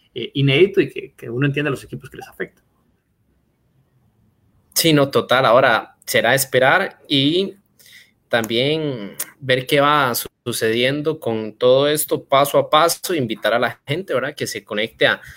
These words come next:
Speaker 2: a nación punto com, sobre todo lo referente a, a la crisis, ¿verdad?, que se está viviendo tanto sanitaria como, como la económica que, que afecta a todos los sectores y obviamente, pues, el fútbol y los medios de comunicación no son, no están exentos a eso.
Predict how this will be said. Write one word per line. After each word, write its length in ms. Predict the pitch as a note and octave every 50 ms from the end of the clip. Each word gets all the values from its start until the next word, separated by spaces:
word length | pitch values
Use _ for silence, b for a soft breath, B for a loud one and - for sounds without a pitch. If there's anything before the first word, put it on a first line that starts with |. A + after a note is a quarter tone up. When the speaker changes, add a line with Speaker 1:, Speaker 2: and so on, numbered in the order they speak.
| B B B
Speaker 2:
a 80 | - A#2
nación 300 | A#2 A#2 - - B2+ B2+
punto 320 | - D#3 D3+ D3+ D#3+ D#3
com, 320 | - F3 F#3 G#3 A3 G#3 G3+ - _ _ _
sobre 340 | _ - - D3 C3 B2 A2+
todo 320 | - _ - - - A#2+
lo 120 | C3 D#3 E3
referente 800 | D#3+ E3 D3+ - B2+ B2 C#3 D3 - _ _ _ _ _ D#3+
a, 340 | D#3 D3 C#3 A#2 G#2+ G2+ F#2 - B B B B B B B -
a 100 | - B2
la 140 | A#2 A2+ -
crisis, 580 | - C3+ D#3 F3 - F3+ - - - - _ _
¿verdad?, 260 | _ - - B2+ C#3
que 120 | - C#3+ A#2+
se 60 | A#2
está 200 | - - B2+ B2
viviendo 420 | C3+ C#3 C#3 C3+ C#3 D3 D3 D3
tanto 300 | - - A#2 A2+ - A2+
sanitaria 720 | G#2+ - G#2+ G#2 G2+ G2+ _ A#2+ A#2+ B2+ C3 C#3+ C#3+ C3+ -
como, 320 | - B2+ A#2 G#2+ G2+ - b b b b b b b b b _
como 220 | - - A#2+ B2 A#2+
la 80 | A#2
económica 600 | A2+ - - A#2 A2+ B2 C3 C#3+ C#3+ C#3+ D#3+ -
que, 360 | - - G#2+ G2 - - - _
que 100 | - F#2
afecta 360 | F2 - A2+ A2+ - _ C3+
a 100 | - -
todos 140 | - A#2+ B2
los 100 | B2+ B2+
sectores 480 | - B2+ - - C3 C3+ D3 D3 -
y 40 | A#2+
obviamente, 420 | A#2 A#2 A#2 A#2 A2+ A#2 A#2+ - A#2+
pues, 260 | _ A#2+ A2 - -
el 120 | G#2 G2+
fútbol 680 | G2+ - B2 B2 A#2+ A#2+ B2 B2 A#2+ A2+ G#2+ G2+ F#2+ - _ _ _ _
y 120 | - B2 A2
los 140 | A2 G#2+
medios 160 | G#2+ A2 A2+ A2+
de 100 | A#2+ -
comunicación 640 | - A#2+ A2+ G#2+ - G#2 G2+ - - A2 A2 A2+
no 120 | A2 A2 G#2+
son, 480 | - - A2 A2 A2+ A2+ A2 G#2 G2 - - _ _ _ _ _ _ _ _ B B B B B B B B B _
no 80 | B2
están 180 | A2+ - C3 C3
exentos 520 | B2 B2 - - C3 B2+ B2+ C3+ C3 C3
a 120 | C3+ C3 C3+
eso. 360 | C#3+ D3 C#3+ - F3+ F3